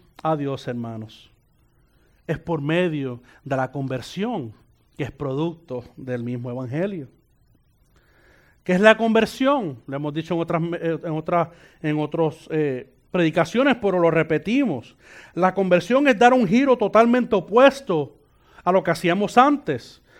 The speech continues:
una forma de pensar que no pensábamos antes. Somos convertidos por Dios cuando nos arrepentimos de nuestros pecados y tenemos fe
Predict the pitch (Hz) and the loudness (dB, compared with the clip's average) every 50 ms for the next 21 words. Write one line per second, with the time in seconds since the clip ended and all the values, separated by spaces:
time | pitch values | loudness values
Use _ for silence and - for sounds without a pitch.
0 | _ _ - 196 233 233 226 - 226 220 233 226 233 233 240 233 233 240 226 226 | _ _ -2 2 2 2 4 4 2 2 4 4 2 4 2 2 4 2 0 0
1 | - - 180 170 170 175 175 170 - - _ _ - _ _ - 180 175 170 170 | 2 2 4 4 6 4 2 0 -6 -16 _ _ -20 _ _ -2 0 0 0 0
2 | 175 180 175 - 196 185 190 202 208 190 - - 240 269 294 277 - - 139 117 | -2 -4 2 4 4 4 4 2 0 -2 2 4 4 4 4 0 -2 -6 -12 -12
3 | - - - - - _ _ _ _ _ _ _ _ _ _ _ _ _ _ _ | -12 -14 -20 -20 -20 _ _ _ _ _ _ _ _ _ _ _ _ _ _ _
4 | _ _ _ _ _ _ _ _ _ _ _ _ _ _ - - 180 202 214 208 | _ _ _ _ _ _ _ _ _ _ _ _ _ _ -6 -4 -2 -2 -2 -4
5 | - 208 185 170 160 147 139 - - - 226 247 254 240 185 151 - - - - | -2 -4 -2 -2 -2 -4 -4 -6 -4 -2 0 0 0 0 -2 -4 -8 -10 -14 -12
6 | - 131 123 127 127 120 120 117 - - - - _ _ _ _ _ _ _ _ | -12 -10 -10 -10 -8 -8 -10 -10 -12 -20 -20 -20 _ _ _ _ _ _ _ _
7 | _ _ _ _ _ - 135 131 135 139 123 135 131 127 127 123 - 127 120 123 | _ _ _ _ _ -8 -8 -6 -6 -6 -4 -4 -4 -4 -4 -6 -6 -10 -10 -6
8 | - 175 214 233 247 247 247 233 233 - - 220 - - 220 190 - 139 127 120 | -4 -4 -2 0 0 0 0 -2 -2 -4 -6 -10 -4 -4 -4 -4 -4 -6 -6 -6
9 | 117 120 127 123 - - - - _ _ _ _ _ _ _ _ _ _ _ _ | -6 -10 -12 -16 -20 -20 -20 -20 _ _ _ _ _ _ _ _ _ _ _ _
10 | _ _ - - 127 120 131 135 139 135 135 - - _ - 170 180 196 175 139 | _ _ -18 -14 -12 -12 -10 -10 -10 -10 -12 -16 -20 _ -10 -8 -6 -6 -6 -8
11 | 120 113 110 | -10 -12 -16